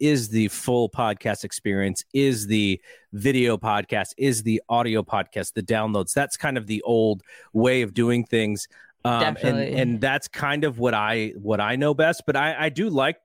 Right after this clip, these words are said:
Speaker 1: what you guys are doing. I do like the, the, uh, TikToks and the Instagram Reels that Brian's putting together. He's, he's figuring out the graphics too. I know he's using, he's using one of the Adobe s-, software, uh, something effects or whatever to, to do that stuff. So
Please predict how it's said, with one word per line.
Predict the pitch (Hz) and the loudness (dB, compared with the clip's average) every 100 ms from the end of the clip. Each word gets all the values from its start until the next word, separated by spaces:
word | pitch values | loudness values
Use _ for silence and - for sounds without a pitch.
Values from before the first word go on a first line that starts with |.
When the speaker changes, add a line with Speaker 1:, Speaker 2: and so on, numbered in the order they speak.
| - | -12
Speaker 1:
what | 113 127 131 | 0 0 0
you | 127 | -2
guys | 123 127 117 | 0 0 0
are | 117 | -2
doing. | 113 127 135 | 0 2 2
I | 107 | 0
do | 113 | -2
like | 123 123 - | 0 0 -2
the, | 117 110 98 - - - - | 0 2 2 -4 -20 -8 0
the, | 113 104 - | 2 2 0
uh, | 110 95 | -2 -2
TikToks | - 139 - 123 - | -2 -6 -4 -4 -4
and | 110 | -2
the | |
Instagram | 113 - 120 107 | -2 -2 -4 -2
Reels | 107 107 | 0 0
that | 113 101 | 0 -2
Brian's | 104 101 101 | 0 -2 -2
putting | - 113 | -2 -2
together. | 120 107 104 | 0 -2 0
He's, | 110 101 - | -2 -4 -4
he's | 104 113 - | 0 0 0
figuring | 120 110 104 | -4 -2 -2
out | 95 | -2
the | - | -4
graphics | 92 156 175 170 160 - - | -2 0 0 0 -4 -6 -4
too. | 165 156 147 | 2 4 4
I | |
know | 127 | 4
he's | 123 113 104 | 2 0 2
using, | 110 107 110 98 - - - - _ | 2 2 0 0 -6 -14 -20 -20 _
he's | 131 131 | 0 2
using | 220 226 151 | 4 4 4
one | 147 | 4
of | 151 | 4
the | 131 | 2
Adobe | 110 120 120 131 123 | 2 2 2 2 0
s-, | - - - | -2 -8 -8
software, | - 131 117 - 127 120 120 117 - - - | -4 0 0 0 2 4 2 0 -4 -14 -10
uh, | 104 92 76 69 - _ _ - | -4 -2 0 -2 -6 _ _ -8
something | - 131 131 123 | -4 -4 -2 -2
effects | - 120 110 - - | -2 -4 -4 -6 -4
or | 110 95 92 87 - _ | 0 0 0 -4 -8 _
whatever | 104 110 110 107 101 | -2 0 0 0 -2
to, | 117 | -2
to | 101 107 | -4 -2
do | 107 | 0
that | 107 107 | 2 0
stuff. | - 107 | 0 -2
So | - 107 92 | 0 -2 -4